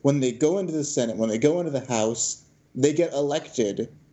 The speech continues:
to fight the Democrats. They get elected to be partisan hacks.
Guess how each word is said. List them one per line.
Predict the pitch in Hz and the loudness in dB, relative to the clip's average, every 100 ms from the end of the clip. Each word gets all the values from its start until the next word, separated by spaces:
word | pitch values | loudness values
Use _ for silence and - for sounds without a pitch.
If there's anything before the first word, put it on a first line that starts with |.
| - | -4
to | 147 123 | -2 -2
fight | - - 160 156 135 | -4 0 2 0 -2
the | |
Democrats. | 131 170 139 - - - - | 0 0 0 -4 -8 -6 0
They | 143 | 2
get | 151 | 2
elected | 143 160 175 - 113 | 2 0 -4 -4 -6
to | - | 0
be | 127 131 | 0 0
partisan | - 143 143 127 131 123 | 2 2 2 -2 -4 0
hacks. | 147 - - - - - | -2 -2 -6 -6 -6 -8